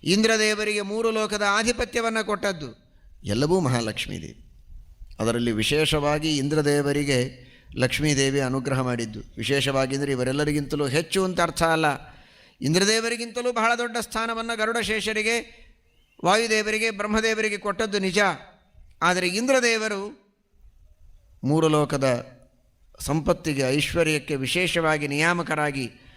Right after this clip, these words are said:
ರಾಜ್ಯವನ್ನು ಆಳುವ ದೇವೇಂದ್ರ ಅಂತ ಅನಿಸಿಕೊಂಡದ್ದಕ್ಕೆ, ತನ್ನ ಸಂಪತ್ತು ಭದ್ರವಾಗಿ ಉಳಿಯುವುದಕ್ಕೆ ಲಕ್ಷ್ಮೀದೇವಿಯ ವಿಶೇಷ ಉಪಾಸನೆಯನ್ನು ಇಂದ್ರದೇವರು ಮಾಡಿದ್ದಾರೆ. ಇಂದ್ರದೇವರಿಗೆ ಲಕ್ಷ್ಮೀದೇವಿ ಉಪದೇಶವನ್ನೂ ಮಾಡಿದ್ದಾಳೆ. ಲಕ್ಷ್ಮೀ ತಂತ್ರ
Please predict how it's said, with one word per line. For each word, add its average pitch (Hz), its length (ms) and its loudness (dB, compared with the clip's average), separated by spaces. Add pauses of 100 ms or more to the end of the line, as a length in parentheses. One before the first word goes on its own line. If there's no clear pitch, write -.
(180)
ರಾಜ್ಯವನ್ನು 180 800 0
ಆಳುವ 175 380 0
ದೇವೇಂದ್ರ 202 580 0
ಅಂತ 196 280 -2
ಅನಿಸಿಕೊಂಡದ್ದಕ್ಕೆ, 175 1200 -6 (880)
ತನ್ನ 143 260 4
ಸಂಪತ್ತು 147 540 0
ಭದ್ರವಾಗಿ 147 640 2
ಉಳಿಯುವುದಕ್ಕೆ 131 760 0 (480)
ಲಕ್ಷ್ಮೀದೇವಿಯ 131 800 0
ವಿಶೇಷ 156 380 0
ಉಪಾಸನೆಯನ್ನು 135 720 0
ಇಂದ್ರದೇವರು 123 560 0
ಮಾಡಿದ್ದಾರೆ. 110 500 -2 (840)
ಇಂದ್ರದೇವರಿಗೆ 175 680 2
ಲಕ್ಷ್ಮೀದೇವಿ 160 680 -4
ಉಪದೇಶವನ್ನೂ 190 800 0
ಮಾಡಿದ್ದಾಳೆ. 135 520 -4 (640)
ಲಕ್ಷ್ಮೀ 208 500 2
ತಂತ್ರ 196 420 -4